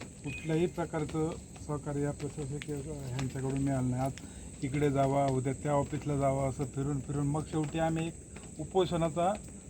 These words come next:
पर्याय निवडला. त्यात सांगायचं म-, म्हटलं तर एक दोन को-, कोटीचं <clears throat> रस्त्याचं काम झालं. त्या कामामध्ये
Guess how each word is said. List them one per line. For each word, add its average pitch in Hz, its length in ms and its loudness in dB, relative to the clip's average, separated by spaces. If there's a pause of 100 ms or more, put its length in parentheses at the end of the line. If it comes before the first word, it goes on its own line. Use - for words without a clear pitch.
(140)
पर्याय 151 300 4
निवडला. 160 460 4 (140)
त्यात 170 120 -2 (680)
सांगायचं 147 440 0
म-, 160 240 2
म्हटलं 156 300 0
तर 165 200 -2
एक 151 360 -2
दोन 165 220 0 (520)
को-, 165 180 0 (640)
कोटीचं 170 480 -2 (480)
<clears throat> - 1000 -4
रस्त्याचं 170 720 0
काम 165 320 0
झालं. 127 300 4 (460)
त्या 139 100 -2
कामामध्ये 156 680 0